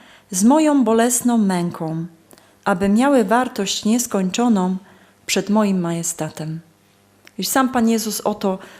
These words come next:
o to prosi, po to, żeby miały wartość nieskończoną.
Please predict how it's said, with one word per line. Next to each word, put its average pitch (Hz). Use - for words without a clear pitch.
o 214
to 240
prosi, 196
po 269
to, 277
żeby 214
miały 214
wartość 226
nieskończoną. 185